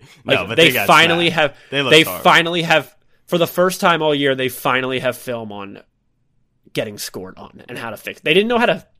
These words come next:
Speaker 1: like, fix that.
Speaker 2: Right.
Speaker 1: Because it never happened. You don't fix something if it's not broken. Well, it broke, and now they have tape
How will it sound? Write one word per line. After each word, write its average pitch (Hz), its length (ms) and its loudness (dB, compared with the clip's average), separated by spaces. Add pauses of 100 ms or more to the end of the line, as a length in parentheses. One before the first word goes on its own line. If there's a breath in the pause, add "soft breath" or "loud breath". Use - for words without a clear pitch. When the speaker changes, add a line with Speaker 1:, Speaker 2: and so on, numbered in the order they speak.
(100)
Speaker 1:
like, - 180 -10
fix - 380 -6
that. - 260 -14
Speaker 2:
Right. - 260 -14 (520)
Speaker 1:
Because 139 240 -6
it 139 40 -4
never 131 200 -2
happened. 160 600 -2
You 123 140 -12
don't 135 200 -8 (440)
fix - 240 -4
something 117 240 -8
if 113 80 -12
it's 117 140 -12
not 113 160 -10
broken. 139 400 -6
Well, 117 140 -8
it 113 120 -12
broke, 170 500 2 (380 soft breath)
and 139 140 -8
now 143 160 0
they 135 140 0
have 113 120 -8
tape 160 460 -2